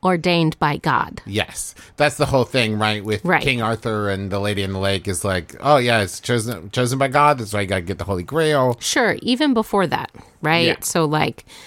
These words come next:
Speaker 1: the Pharaoh
Speaker 2: Pharaohs,
Speaker 1: is
Speaker 2: yeah.
Speaker 1: king on earth, or, sorry, God on earth. And, um, you know, the, the whole idea behind royal protocols is that these, uh, these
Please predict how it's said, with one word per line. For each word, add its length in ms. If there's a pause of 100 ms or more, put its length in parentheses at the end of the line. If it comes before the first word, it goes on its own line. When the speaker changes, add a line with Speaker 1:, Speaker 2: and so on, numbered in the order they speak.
(160)
Speaker 1:
the 100
Pharaoh 720
Speaker 2:
Pharaohs, 60
Speaker 1:
is 220
Speaker 2:
yeah. 60
Speaker 1:
king 220
on 200
earth, 500 (100)
or, 200
sorry, 280
God 300
on 240
earth. 580
And, 480 (380)
um, 840 (140)
you 160
know, 140
the, 420
the 400
whole 320
idea 420
behind 600
royal 400
protocols 1120 (360)
is 380
that 440 (360)
these, 1000
uh, 320 (100)
these 420